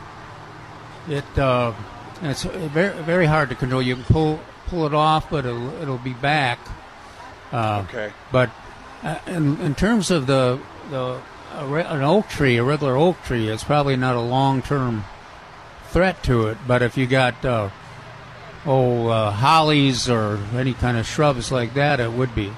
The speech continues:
Speaker 2: The rest is just undergrowth, no real
Speaker 1: Yeah.
Speaker 2: no, uh,
Speaker 1: What do you, are you, uh, gonna be
Speaker 2: ornamental
Speaker 1: here
Speaker 2: bushes.
Speaker 1: at the nursery for a while? I was just thinking we can put, let,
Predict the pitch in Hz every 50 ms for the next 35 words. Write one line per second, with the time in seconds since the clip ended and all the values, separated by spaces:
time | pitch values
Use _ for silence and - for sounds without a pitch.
0 | - - - - - - - 139 123 135 131 131 165 196 214 196 - - 170 147
1 | - - - 160 156 143 - - - - - - - - - - - - - -
2 | - - - - - 127 139 156 151 156 147 135 151 160 160 160 151 - 139 127
3 | 143 147 151 147 139 139 147 147 135 123 131 127 123 113 104 95 - - - -
4 | - - - - - - - - - - - 156 160 165 165 151 147 139 131 123
5 | 120 117 110 107 104 - - - - - - 156 170 196 208 185 170 180 165 156
6 | 151 147 160 170 170 165 165 156 147 147 143 - 165 160 165 165 165 160 165 180
7 | 185 196 180 147 - 156 156 170 190 170 - - 190 165 - 180 170 170 170 185
8 | 190 180 156 147 135 127 147 135 - 190 175 151 147 139 139 131 - 135 117 139
9 | 151 180 151 139 147